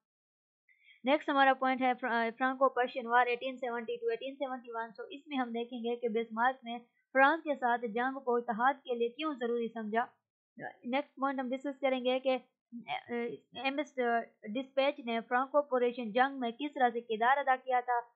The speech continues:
और फ्रैंकफर्ट, अ, के मुआहदे के अहम नताइज क्या थे, फ्रांको पर्शियन जंग ने जर्मन कौम परस्ती को कैसे मुतासर किया था।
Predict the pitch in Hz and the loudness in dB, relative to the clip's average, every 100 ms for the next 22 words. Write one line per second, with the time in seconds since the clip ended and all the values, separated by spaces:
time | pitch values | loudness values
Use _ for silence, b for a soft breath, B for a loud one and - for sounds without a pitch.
0 | _ - 240 240 277 269 277 - 240 233 | _ -2 0 2 -2 0 -4 -2 -4 -4
1 | - 214 254 233 240 254 269 262 - 285 | -8 -8 -4 0 0 2 0 0 -2 -2
2 | 311 302 277 254 254 262 240 240 247 240 | 0 0 4 2 2 2 2 2 -2 -4
3 | _ _ 254 262 269 254 247 - 254 220 | _ _ 0 2 2 2 0 0 -4 2
4 | 254 262 233 233 220 240 262 269 254 247 | 2 2 -4 -4 0 0 0 -6 -4 -6
5 | 226 226 240 254 226 233 240 240 220 233 | -4 -6 -6 -10 -10 -8 -10 -8 -6 0
6 | 262 302 285 262 240 240 233 | 0 -2 -2 0 2 0 -2